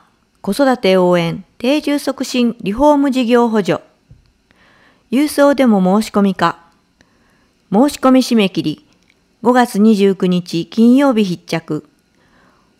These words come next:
補助枠ごとの予算額を超えた場合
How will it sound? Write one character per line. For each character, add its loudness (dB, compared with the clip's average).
補 2
助 2
枠 2
ご -2
と 0
の 2
予 2
算 2
額 -2
を 0
超 2
え 0
た 0
場 2
合 -4